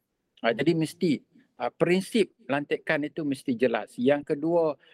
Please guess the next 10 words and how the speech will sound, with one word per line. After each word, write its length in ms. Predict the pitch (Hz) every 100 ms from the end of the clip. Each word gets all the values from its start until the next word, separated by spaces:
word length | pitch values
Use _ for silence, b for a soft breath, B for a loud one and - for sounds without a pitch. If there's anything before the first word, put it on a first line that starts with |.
| b
ah, 80 | - 113
mungkin 320 | 143 165 156
pengalaman 640 | - 143 143 143 147 151 139
mereka 480 | 139 143 - 156
menceburi 640 | 135 135 143 135 139 151 143
dalam 320 | 139 139 127
bidang-bidang 560 | 131 135 127 135 135 131
tertentu. 400 | - 131 - 139
Misalnya 560 | 120 - 139 135 139
mungkin, 400 | 123 127 - 131